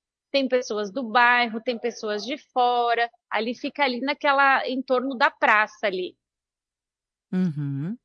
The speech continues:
Speaker 2: Ótimo. Ele fica de forma permanente durante a programação, né? De
Speaker 1: Isso,
Speaker 2: Natal.
Speaker 1: de quartas a quin-, de quartas a domingo. Ele
Speaker 2: Perfeito.
Speaker 1: fica a-, ali. Tem também outra programação, que é o passeio de jipe, também vai ficar,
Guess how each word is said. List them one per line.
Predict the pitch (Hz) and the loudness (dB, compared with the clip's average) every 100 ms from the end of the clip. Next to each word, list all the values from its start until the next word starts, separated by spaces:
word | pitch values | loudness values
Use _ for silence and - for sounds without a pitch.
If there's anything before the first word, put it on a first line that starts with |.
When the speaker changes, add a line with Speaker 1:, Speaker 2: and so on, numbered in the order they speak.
| _ - | _ -4
Speaker 2:
Ótimo. | 151 160 160 156 143 - - - | 2 2 2 0 -2 -4 -4 4
Ele | 175 | 4
fica | 196 220 233 | 4 4 4
de | 226 | 6
forma | 233 214 | 6 6
permanente | 233 240 233 214 214 | 6 6 6 4 2
durante | 208 220 214 | 4 4 4
a | |
programação, | 233 226 220 220 254 - 202 147 | 2 2 4 6 6 4 4 6
né? | 143 143 240 - _ _ - | 4 2 2 -4 _ _ -8
De | 240 | 0
Speaker 1:
Isso, | 240 | 4
Speaker 2:
Natal. | 196 180 151 | 4 4 0
Speaker 1:
de | 117 226 | 0 -2
quartas | - 214 220 262 233 | 2 4 4 -2 0
a | 233 | 0
quin-, | 233 - 214 220 269 208 | 0 -4 -4 -2 -6 -8
de | 226 | -14
quartas | - 254 233 320 - 349 | 0 4 4 2 0 2
a | 330 | 2
domingo. | 277 370 269 208 202 190 - - | 2 -2 -2 -4 -6 -8 -8 -8
Ele | 202 | -2
Speaker 2:
Perfeito. | 208 185 214 | -2 -2 -4
Speaker 1:
fica | 240 - | -4 -4
a-, | - 208 202 196 - - | -2 0 0 -2 -6 -2
ali. | 226 196 180 _ _ _ _ _ - - - | -2 -2 -8 _ _ _ _ _ -20 -20 2
Tem | 277 269 | 2 4
também | 330 302 285 320 | 2 4 2 4
outra | 302 320 339 | 0 0 -2
programação, | 330 294 285 285 277 269 254 294 | 0 2 4 4 2 4 4 2
que | - | 2
é | 269 262 | 4 4
o | |
passeio | 269 277 - 262 254 | 4 0 2 0 0
de | 254 | -4
jipe, | 220 196 233 - 359 | -4 -6 -8 -4 -2
também | 285 226 226 | 0 -2 -4
vai | 262 254 | -2 -2
ficar, | - 262 240 226 226 | -2 -2 2 4 2